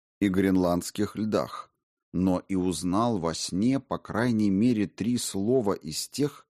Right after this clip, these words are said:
что присутствовали в заклинаниях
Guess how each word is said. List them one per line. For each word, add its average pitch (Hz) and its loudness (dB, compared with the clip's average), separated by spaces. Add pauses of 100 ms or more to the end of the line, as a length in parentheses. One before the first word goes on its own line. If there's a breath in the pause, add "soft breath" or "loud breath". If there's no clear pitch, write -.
(340)
что - 0
присутствовали 123 0
в 107 4
заклинаниях 107 2